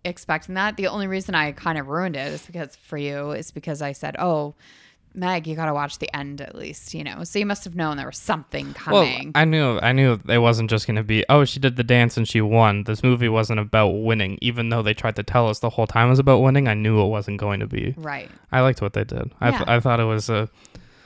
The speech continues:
Speaker 2: a good way to end it. And yeah, as much as I didn't like Greg Kinnear's character, he's the first one that he's, uh, almost, like, chokes out the host because they're trying to stop her from dancing and
Speaker 1: Yeah.
Speaker 2: then just gets on stage and then everybody ends up on stage. It's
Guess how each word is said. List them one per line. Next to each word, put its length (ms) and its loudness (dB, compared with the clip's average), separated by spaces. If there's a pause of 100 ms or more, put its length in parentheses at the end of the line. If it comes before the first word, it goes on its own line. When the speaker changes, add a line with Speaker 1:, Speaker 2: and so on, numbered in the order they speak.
(260)
Speaker 2:
a 60 -2
good 180 4
way 140 6
to 80 2
end 200 0
it. 120 2
And 100 -2
yeah, 340 0
as 240 0
much 180 -2
as 140 -6
I 320 -2 (520)
didn't 260 0
like 160 -2
Greg 200 -4
Kinnear's 260 -4
character, 400 -2
he's 240 -2
the 120 -4
first 300 -2
one 280 0
that 220 0 (380)
he's, 480 -6 (320)
uh, 380 2 (600)
almost, 440 0
like, 180 0
chokes 380 -2
out 240 0
the 120 0
host 460 0 (100)
because 240 2
they're 120 2
trying 220 4
to 60 0
stop 280 2
her 140 2
from 180 0
dancing 460 2
and 80 2
Speaker 1:
Yeah. 40 0
Speaker 2:
then 200 2
just 180 -2
gets 160 -2
on 160 0
stage 340 0
and 80 -8
then 100 -2
everybody 420 0
ends 180 -2
up 160 -2
on 140 -2
stage. 360 -4
It's 220 -18